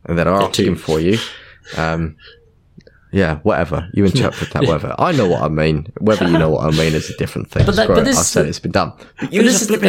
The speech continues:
Speaker 2: thing.
Speaker 1: name.
Speaker 2: It's,
Speaker 1: It's
Speaker 2: yeah,
Speaker 1: powerful.
Speaker 2: exactly. It, it, it's great. It, and it's one of those, um, that,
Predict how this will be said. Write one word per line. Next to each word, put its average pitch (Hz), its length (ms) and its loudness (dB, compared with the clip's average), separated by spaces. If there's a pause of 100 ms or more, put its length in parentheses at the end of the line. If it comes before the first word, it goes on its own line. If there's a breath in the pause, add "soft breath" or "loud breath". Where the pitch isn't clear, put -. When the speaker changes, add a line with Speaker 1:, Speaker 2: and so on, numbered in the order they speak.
Speaker 2:
thing. 196 120 2
Speaker 1:
name. 226 100 0
Speaker 2:
It's, 87 180 0
Speaker 1:
It's - 120 -18
Speaker 2:
yeah, 175 160 2
Speaker 1:
powerful. - 440 2
Speaker 2:
exactly. - 200 -2 (240)
It, 165 200 2
it, 160 140 4
it's 147 160 0
great. 123 380 0
It, 123 180 -4
and 143 140 2
it's 143 160 -2
one 180 100 4
of 160 100 4
those, 131 640 0
um, 113 600 -4
that, 139 260 2